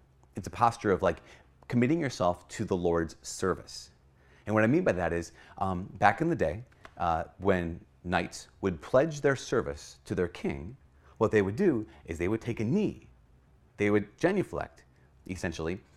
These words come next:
before the king, saying, "I pledge my sword to you." And this is, I think this is one of the cooler things. In the movie The Lord of the Rings, remember when they're at Rivendell? I'm totally geeking, geeking out right now, but when they're at Rivendell, and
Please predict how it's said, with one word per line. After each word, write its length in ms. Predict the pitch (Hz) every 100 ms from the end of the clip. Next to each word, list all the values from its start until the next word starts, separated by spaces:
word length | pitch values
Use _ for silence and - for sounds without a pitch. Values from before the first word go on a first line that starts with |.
| - -
before 640 | 113 104 - 143 156 147 -
the 80 | 117
king, 420 | - 123 - 69 -
saying, 280 | - - 101
"I 140 | 95 120
pledge 360 | - 160 156
my 140 | 135 123
sword 320 | - 143 -
to 80 | 85
you." 100 | 87
And 120 | 131
this 100 | 160
is, 140 | 139 - - - -
I 140 | - 147
think 240 | 117 104
this 100 | 90
is 80 | 90
one 160 | 87 87
of 60 |
the 60 | 76
cooler 300 | - 92 85
things. 420 | - 85 82 - - -
In 100 | 123
the 40 | 123
movie 220 | 147 151
The 100 | 127
Lord 200 | 98 95
of 80 | 90
the 60 |
Rings, 400 | 78 78 78 78 - - - _ - -
remember 320 | 117 117 123
when 180 | 101 98
they're 100 | 87
at 100 | 82
Rivendell? 480 | 90 85 82 85
I'm 80 | 85
totally 280 | - 92 78
geeking, 320 | 73 85 80
geeking 220 | 73 92 85
out 140 | 82
right 140 | 69
now, 200 | 82 78 80
but 260 | 101 - - 131 -
when 160 | 113
they're 100 | 117
at 60 | 110
Rivendell, 480 | 113 98 76 73 76 - - -
and 400 | 98 92 92